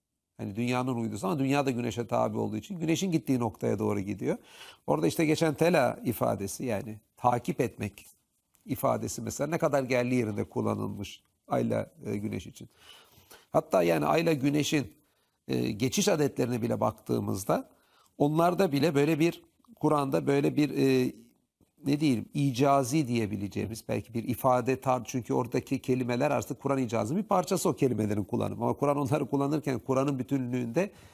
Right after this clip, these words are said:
ölçülü bir şekilde kullanılmış o kelimeler. Mesela ay kelimesi yirmi yedi defa geçiyor Kur'an'da. E, şu anda biliyoruz ki biz, e, sabit durduğunu düşünsek dünyanın, ay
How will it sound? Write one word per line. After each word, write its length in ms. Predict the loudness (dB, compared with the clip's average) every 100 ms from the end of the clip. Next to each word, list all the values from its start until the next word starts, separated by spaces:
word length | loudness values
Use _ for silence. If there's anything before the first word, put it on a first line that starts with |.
| -20 -20 -20 -2
ölçülü 480 | 2 2 4 2 2
bir 40 |
şekilde 460 | 2 0 0 -2 -2
kullanılmış 1900 | -4 -4 -4 -8 -14 -18 _ _ _ _ _ -8 -2 0 0 0 0 0 -4
o 100 | -4
kelimeler. 640 | -4 -6 -8 -10 -14 -14 -6
Mesela 320 | -2 0 2
ay 220 | 2 2
kelimesi 440 | 0 0 0 0
yirmi 160 | 0 2
yedi 180 | 2 2
defa 260 | 0 0
geçiyor 360 | -2 -4 -4 -6
Kur'an'da. 600 | -4 -4 -2 0 -2 -2 -12 _ _ _ _ _ -4
E, 120 | -4 -6 _ _ _ _ _
şu 180 | -2 0
anda 220 | 2 2
biliyoruz 360 | 2 4 2 0
ki 160 | -2
biz, 240 | 0 -2 -6 _ _ _ _ -2
e, 200 | 0 0 -4 -8 -12 -14 -16 -18 -18 -20 -20 _ _ _
sabit 580 | -6 0 2 2 0 -6 _ _ _ -20 -20 _ -6
durduğunu 420 | 2 2 4 0 0
düşünsek 540 | -2 -4 -2 -4 -2
dünyanın, 560 | -4 -2 -2 -2 -6 -2
ay 340 | 2 2 0